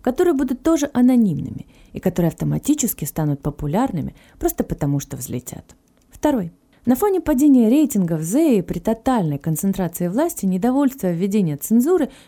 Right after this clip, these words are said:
будет иметь отрицательный медийный эффект для власти, потому что анонимность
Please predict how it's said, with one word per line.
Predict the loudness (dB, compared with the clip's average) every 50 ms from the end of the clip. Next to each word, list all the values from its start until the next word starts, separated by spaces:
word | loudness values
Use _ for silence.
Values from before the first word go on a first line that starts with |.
| _
будет | -2 2 2 2 2 2
иметь | 2 4 4 2 0
отрицательный | -4 -10 -8 -6 -6 -6 -4 -2 -2 -2 -2 0 2 4 4
медийный | 6 4 4 2 0 0 0 2 0 0
эффект | -2 -4 -8 -6
для | -4 -4 -2 -2
власти, | 0 0 -2 -2 -2 -8 -14 -20 _ _ _ _ _ _ _ _ -10
потому | -4 -2 -2 -2 -2
что | 0 0 0
анонимность | 2 2 0 0 2 4 6 6 6 4 2 -2 -8 -20